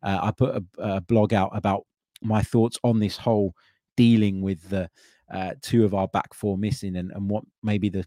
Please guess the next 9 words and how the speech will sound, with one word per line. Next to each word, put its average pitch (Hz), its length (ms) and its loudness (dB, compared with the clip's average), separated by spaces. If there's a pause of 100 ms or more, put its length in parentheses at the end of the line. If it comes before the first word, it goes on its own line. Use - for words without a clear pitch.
(120)
best 101 240 -2
solution 101 460 0
is. 98 200 0
And 92 120 -4
I 92 60 -2
talked 113 280 -4
a 101 60 -4
bit 117 240 0
about 95 360 -4